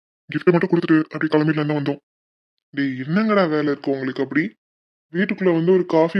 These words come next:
வடை சாப்பிட்டுட்டு போறதுக்கு எவ்வளவு நேரம் ஆயிருப்பது? வாங்க. அதானே, ஒரு காஃபி வடை சாப்பிடுறதுக்கு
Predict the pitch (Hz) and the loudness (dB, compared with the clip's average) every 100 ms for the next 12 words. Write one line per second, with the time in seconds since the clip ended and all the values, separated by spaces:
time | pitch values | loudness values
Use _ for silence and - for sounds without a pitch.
0 | 180 170 165 170 170 165 165 160 160 185 | 4 2 2 2 2 0 2 2 4 4
1 | 165 180 180 170 160 156 156 156 165 _ | 6 6 4 4 2 0 2 0 0 _
2 | _ 156 175 175 175 _ _ _ _ _ | _ -4 -2 -2 -6 _ _ _ _ _
3 | _ _ _ 180 202 202 190 190 _ _ | _ _ _ -4 0 2 2 0 _ _
4 | - 160 160 160 165 214 220 190 180 180 | -8 -2 0 4 4 4 6 6 6 4
5 | 175 170 170 | 4 2 2